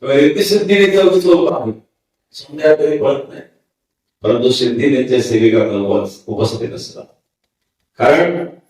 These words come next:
माऊली एक योगी होते, ज्ञानादी माझे योगाची माऊली,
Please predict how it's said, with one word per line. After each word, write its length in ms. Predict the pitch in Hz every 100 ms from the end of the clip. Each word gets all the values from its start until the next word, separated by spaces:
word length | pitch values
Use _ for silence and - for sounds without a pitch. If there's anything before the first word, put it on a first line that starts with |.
| _ -
माऊली 300 | 120 131 143
एक 100 | 120
योगी 300 | 120 120 107
होते, 460 | - - - - _ _ _ _ -
ज्ञानादी 560 | 135 139 156 214 214
माझे 280 | 214 202 196
योगाची 420 | 185 170 190 -
माऊली, 600 | 190 165 139 175 214 165